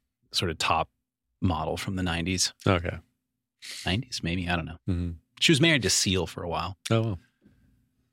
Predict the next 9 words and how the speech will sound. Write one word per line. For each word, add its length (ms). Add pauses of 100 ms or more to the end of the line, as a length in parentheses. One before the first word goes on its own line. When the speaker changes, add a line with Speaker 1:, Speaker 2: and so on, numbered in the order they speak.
(2750)
Speaker 1:
And 160
you 140
actually 420
have, 400 (1300)
you 100
can 120
participate 960
Speaker 2:
<laughs> 80
Speaker 1:
in 320